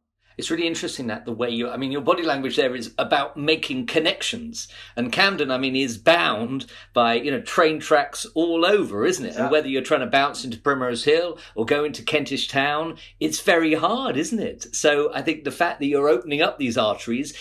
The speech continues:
Speaker 1: is that a theme that will continue beyond the High Line?
Speaker 2: I very much hope so. We launched a, a, something last week we call the,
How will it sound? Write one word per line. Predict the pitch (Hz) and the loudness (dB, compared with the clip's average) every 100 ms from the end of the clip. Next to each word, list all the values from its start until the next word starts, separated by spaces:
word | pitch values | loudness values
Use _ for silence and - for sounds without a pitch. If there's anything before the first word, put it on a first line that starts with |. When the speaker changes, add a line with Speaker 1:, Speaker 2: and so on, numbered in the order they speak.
| - - | -8 -2
Speaker 1:
is | 226 | 0
that | 220 233 | 2 0
a | 214 | 0
theme | - - 196 185 175 | -4 -2 -2 -2 -4
that | 160 - | -4 -2
will | 143 120 | -4 -4
continue | 139 120 151 143 151 143 | -6 -2 -2 -4 -6 -2
beyond | 147 135 139 123 | 2 2 0 -4
the | |
High | 113 110 101 | -2 -4 -4
Line? | 101 135 - _ _ _ - - | -6 -8 -14 _ _ _ -8 0
Speaker 2:
I | 147 | 4
very | 233 262 | 6 6
much | 220 165 | 2 4
hope | 180 175 | 4 4
so. | - 92 | 2 0
We | 98 131 | 2 2
launched | 147 202 175 143 | 4 4 2 -4
a, | - 135 | -10 -8
a, | 123 123 | -8 -6
something | 143 139 127 | -4 -4 -2
last | 131 135 123 | -2 -2 0
week | 135 - | -2 -2
we | 117 | -2
call | 131 120 | 0 0
the, | 120 | 0